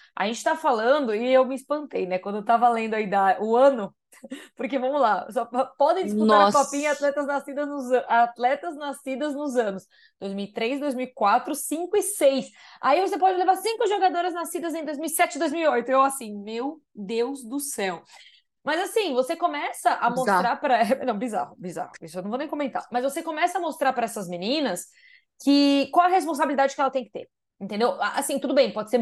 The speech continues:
Speaker 1: é, ainda assim seria muito menor que de uma atleta que já tá num clube profissional, disputando brasileiro e tudo mais. Sim, é menor, mas ela já vai ter um conhecimento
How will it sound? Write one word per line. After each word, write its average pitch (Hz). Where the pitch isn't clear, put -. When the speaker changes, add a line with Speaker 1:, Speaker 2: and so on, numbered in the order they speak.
Speaker 1:
é, -
ainda 226
assim 254
seria 214
muito 233
menor 208
que 233
de 196
uma 208
atleta 202
que 202
já 196
tá 202
num 202
clube 190
profissional, 196
disputando 190
brasileiro 190
e 196
tudo 196
mais. 220
Sim, 285
é 202
menor, 254
mas 202
ela 247
já 247
vai 247
ter 277
um 285
conhecimento 349